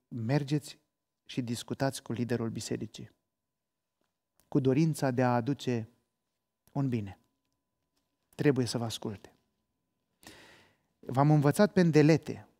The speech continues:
cum se manifestă acești inamici.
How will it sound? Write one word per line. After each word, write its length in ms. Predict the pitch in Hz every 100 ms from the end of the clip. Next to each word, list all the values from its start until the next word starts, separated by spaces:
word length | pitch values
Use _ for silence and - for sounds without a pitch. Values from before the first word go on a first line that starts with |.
| _ _ _ _ -
cum 180 | 156
se 280 | 131 127 113 _ _ _ _ _ _ _ _ _ _
manifestă 480 | 139 131 120 113 117
acești 300 | - 113 -
inamici. 400 | 120 120 107